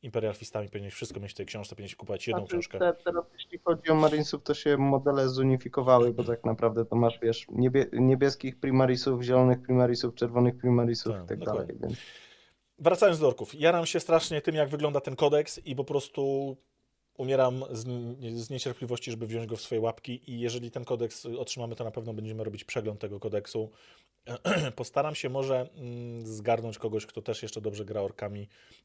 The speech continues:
Speaker 1: żeby mi pomógł. Może na przykład taki kolega tutaj na czacie obecny, e, który też kupuje ten box, e, mi pomoże i byśmy zrobili jakiś taki mały odcinek, ponieważ ja gram,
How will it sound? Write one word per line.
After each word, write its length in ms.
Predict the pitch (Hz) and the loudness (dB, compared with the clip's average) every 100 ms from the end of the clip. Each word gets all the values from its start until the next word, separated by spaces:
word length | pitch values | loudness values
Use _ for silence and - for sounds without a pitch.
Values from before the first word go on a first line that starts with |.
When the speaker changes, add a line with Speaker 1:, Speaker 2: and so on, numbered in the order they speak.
| - | -14
Speaker 1:
żeby 220 | 107 101 | -10 -8
mi 80 | 98 | -8
pomógł. 300 | - 107 101 | -6 -6 -8
Może 180 | 104 98 | -10 -8
na 80 | 98 | -10
przykład 320 | - - 98 | -10 -8 -8
taki 340 | 98 - 95 | -8 -12 -14
kolega 340 | 90 95 90 92 | -10 -8 -8 -10
tutaj 400 | 95 98 95 98 | -12 -10 -10 -10
na 120 | 98 | -12
czacie 280 | - 101 98 | -10 -10 -10
obecny, 520 | 90 92 92 - 104 98 _ _ - _ | -10 -10 -12 -12 -12 -14 _ _ -20 _
e, 200 | 110 104 | -8 -8
który 180 | - 95 | -6 -6
też 140 | 110 - | -6 -6
kupuje 260 | 113 110 | -6 -6
ten 200 | 104 101 | -6 -6
box, 300 | 98 95 - | -4 -4 -6
e, 120 | 104 98 | -8 -8
mi 100 | 101 | -8
pomoże 400 | 98 98 95 92 | -8 -8 -6 -8
i 60 | |
byśmy 240 | 90 - 95 | -8 -12 -12
zrobili 260 | 95 95 | -10 -12
jakiś 280 | 87 92 87 | -14 -14 -14
taki 200 | 95 - | -14 -14
mały 260 | 95 90 90 _ _ _ | -12 -12 -12 _ _ _
odcinek, 340 | - - 107 - | -12 -10 -12 -10
ponieważ 320 | 107 101 - | -6 -6 0
ja 140 | 123 | 0
gram, 280 | 113 117 117 | 2 -2 -2